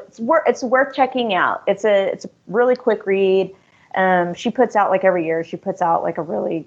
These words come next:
short kind of novella type book, um, for her fans, and I usually snatch them up. Like, she had one that was, was centered around Halloween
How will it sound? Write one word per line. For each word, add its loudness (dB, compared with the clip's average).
short 0
kind -2
of -6
novella 0
type 0
book, 0
um, -2
for -2
her -2
fans, -2
and -4
I -4
usually -4
snatch -6
them -6
up. -2
Like, 2
she 2
had 2
one 0
that 2
was, -6
was -6
centered -4
around 2
Halloween 0